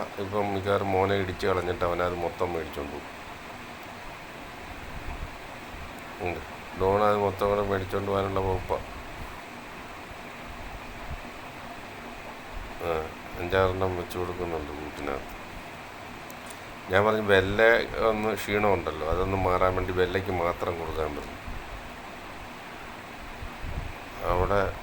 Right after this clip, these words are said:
ആ ക്ഷീണമൊക്കെ ഒന്ന് മാറി ഇടയൊക്കെ ഒന്ന് നൂരട്ടെന്ന് വിചാരിച്ചു. കുഞ്ഞിൻ്റെ വയറ് രണ്ടും കൂടെ സോഡ,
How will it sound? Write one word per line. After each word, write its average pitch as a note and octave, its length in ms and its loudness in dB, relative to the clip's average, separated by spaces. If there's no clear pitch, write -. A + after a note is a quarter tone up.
ആ F#2+ 100 2
ക്ഷീണമൊക്കെ G2 520 4
ഒന്ന് F#2+ 160 2
മാറി F#2+ 160 6
ഇടയൊക്കെ G2 340 4
ഒന്ന് F2+ 180 2
നൂരട്ടെന്ന് F2 460 0
വിചാരിച്ചു. D2+ 360 -2
കുഞ്ഞിൻ്റെ F#2 320 2
വയറ് F#2+ 280 6
രണ്ടും G2 240 2
കൂടെ G2+ 220 4
സോഡ, F#2+ 180 6